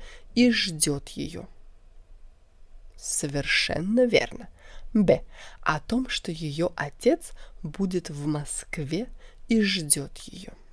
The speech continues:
Четвертый вопрос. Почему она заплакала, когда прочитала телеграмму? А. Потому что отец не хотел ее видеть. Б.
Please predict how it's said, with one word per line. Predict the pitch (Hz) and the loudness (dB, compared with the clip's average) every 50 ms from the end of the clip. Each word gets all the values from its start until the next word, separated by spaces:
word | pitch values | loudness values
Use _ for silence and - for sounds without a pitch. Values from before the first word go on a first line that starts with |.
| - - - - - - - - - - - - - _ - - - - - - - - - - - - | -20 -20 -20 -20 -20 -20 -18 -18 -18 -18 -20 -20 -20 _ -20 -20 -20 -20 -20 -20 -18 -18 -18 -18 -10 -2
Четвертый | - - - 240 - - - 175 170 175 208 220 - - - 214 | 2 4 4 4 4 0 -4 2 4 4 4 4 4 2 2 2
вопрос. | 202 208 190 - - - - - - 185 - - - - - - - - - - - - - - - - - - - | 2 2 -4 -4 -6 -6 -6 -6 -6 -8 -12 -14 -14 -14 -16 -16 -16 -16 -16 -16 -16 -18 -18 -18 -18 -18 -8 2 4
Почему | 180 180 - - 226 - 185 170 170 180 226 285 - - | 4 6 6 6 6 6 6 4 4 4 4 4 4 2
она | - 170 160 156 165 180 185 | 0 0 2 4 6 6 6
заплакала, | 170 165 151 - - - 160 147 147 - - - 202 214 269 285 - - - - - - - - | 6 6 4 2 2 -8 -6 -6 -6 -6 -4 -2 -2 -2 -2 -2 -6 -10 -14 -12 -12 -10 -4 0
когда | - 170 165 156 165 156 226 240 | 2 2 2 4 6 6 6 6
прочитала | - - - 175 165 - - - 147 - - 165 196 220 226 226 - - - - - - | 4 0 -4 -2 2 2 2 2 2 0 -2 -2 0 0 0 -2 -2 -4 -10 -16 -6 0
телеграмму? | - 220 214 214 220 214 196 196 180 160 143 139 139 - - - - - - - - - - - - - - - - - - - - - - - - - - - - - - - - - - - | 2 2 4 6 6 6 6 6 4 4 2 0 -4 -8 -10 -14 -20 -20 -20 -20 -20 -20 -20 -20 -20 -20 -20 -20 -20 -20 -20 -18 -18 -16 -16 -16 -16 -16 -16 -18 -18 -18 -18 -20 -18 -16 -6 -2
А. | - 170 151 156 185 254 - - - - - - | 0 0 0 0 -6 -8 -10 -14 -18 -8 -2 2
Потому | 160 165 - 175 165 196 247 262 | 2 4 4 4 6 6 6 6
что | - - - | 6 2 2
отец | - - 165 165 - - - 226 254 247 - - - - - - - | 4 4 2 0 0 4 6 6 6 6 4 -12 -16 -16 -14 -8 -2
не | 208 202 202 202 214 247 269 262 | 2 4 6 8 10 10 8 8
хотел | - - 202 190 - - - - 190 202 226 233 | 6 6 4 4 4 2 0 2 4 4 4 4
ее | 214 196 196 190 180 175 185 180 | 4 2 0 0 0 2 2 2
видеть. | 175 - - 147 - - - - - - - - - - - - - - - - - - - - - - - - | 0 -2 -8 -10 -10 -10 -12 -16 -16 -18 -18 -20 -20 -20 -20 -20 -20 -20 -20 -20 -18 -20 -18 -18 -18 -18 -10 -4
Б. | 151 143 135 139 143 180 | -2 -2 0 0 -2 -2